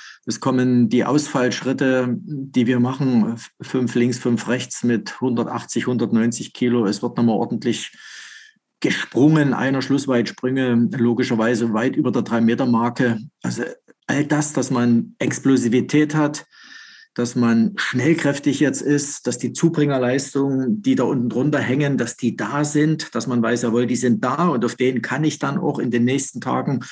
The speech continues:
aufbauen, diese Explosivität, diese, diese Schnellkraft für die, für die ersten Beschleunigungsmeter auf dieser Bobbahn auch, äh, ziehen. Das ist wichtig, ne? Also diese, die Grundlage da unten drunter und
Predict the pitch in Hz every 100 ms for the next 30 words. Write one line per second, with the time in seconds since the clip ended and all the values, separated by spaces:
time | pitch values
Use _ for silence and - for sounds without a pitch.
0 | - - - _ - 156 156 - 131 139
1 | 127 123 117 120 - 135 - - 131 131
2 | 127 123 - 139 147 147 - 117 117 123
3 | 120 - _ _ - - 117 120 - 127
4 | 131 151 147 139 - - 120 123 117 113
5 | - - - - - 113 - 151 151 -
6 | 139 135 131 143 160 139 131 - 135 139
7 | 131 120 - 135 135 110 117 135 127 110
8 | 113 101 - 127 117 - - - 160 165
9 | 165 - - - - 120 127 123 104 -
10 | 107 131 131 127 120 123 120 120 120 110
11 | 120 113 139 131 127 120 113 107 113 95
12 | - 131 123 110 131 123 113 117 107